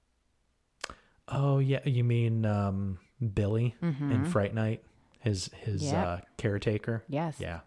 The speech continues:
Speaker 2: That indicates a ghoul. So was a Getley a ghoul de-, Deadite?
Speaker 1: Yeah. Oh, and by the way, the huge tree creature at the end had blue blood.
Speaker 2: Mm,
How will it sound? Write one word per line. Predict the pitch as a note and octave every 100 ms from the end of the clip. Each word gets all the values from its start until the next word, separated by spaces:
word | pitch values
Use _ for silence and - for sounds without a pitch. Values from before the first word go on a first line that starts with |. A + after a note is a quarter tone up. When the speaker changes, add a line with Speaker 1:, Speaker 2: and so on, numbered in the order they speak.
| _
Speaker 2:
That | D3
indicates | D3+ C3+ - C3+
a | C3+
ghoul. | C3 D3+ C#3
So | - - B2+ B2 - _ - _ _ _ _ -
was | C#3+ C3+ A#2 B2 C3+
a | B2 A#2
Getley | G#2 - D3+ B2+
a |
ghoul | C3+ - C3+ G#3+ A2+ - _ _ _ _ _ _ _
de-, | C3 _ _ -
Deadite? | A2+ - - - - _ _ _ _ _ _ _ _ _ - - - _
Speaker 1:
Yeah. | B2 A#2+ A2+ G#2+ - - _ _ _ _ -
Oh, | D3+ D3 F2 - - _ _
and | B2+ A2+
by | G#2+ G2
the | F#2
way, | F2+ F2 G#2 G#2 _ _ _
the | A2 G#2
huge | G2 - C#3 D3 D3+ C3 -
tree | - B2 G#2+
creature | - G#2 F#2+ F2+ F2+
at | F2+
the | G2
end | F#2+ F#2 G2+ - _ _ -
had | - G#2 G2 G2 G#2 - _
blue | G#2+ G#2+ D3+
blood. | F#2+ E2 E2 - -
Speaker 2:
Mm, | E3+ F#3